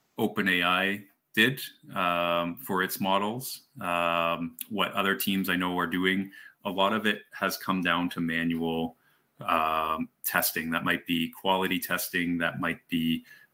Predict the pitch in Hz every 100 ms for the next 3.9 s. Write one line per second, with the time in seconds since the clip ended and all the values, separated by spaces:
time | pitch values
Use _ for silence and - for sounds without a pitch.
0 | - 85 80 80 82 85 - 82 80 87
1 | 85 - 92 90 87 87 85 80 87 82
2 | 80 76 - - 82 - 85 - 82 80
3 | - 85 - - 82 78 80 80 80